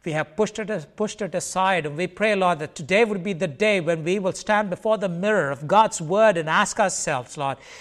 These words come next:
it's time for us to change," that nothing else will ever matter. And that, Lord, that it will be well,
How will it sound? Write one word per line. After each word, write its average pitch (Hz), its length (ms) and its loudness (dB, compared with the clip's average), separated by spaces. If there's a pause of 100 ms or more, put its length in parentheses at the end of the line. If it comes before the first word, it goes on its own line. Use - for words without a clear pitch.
(100)
it's - 560 -4 (120)
time 233 400 4
for 214 220 0
us 185 160 0
to 180 100 -10
change," 123 520 -12 (1300)
that 139 140 -20
nothing 151 320 -12
else 143 460 -10 (560)
will 143 140 -10
ever 139 160 -8
matter. 139 400 -6 (1300)
And 135 220 -18
that, 131 340 -10
Lord, 139 280 -6
that 147 220 -10
it 165 100 -8
will 139 160 -10
be 131 160 -10
well, 117 600 -6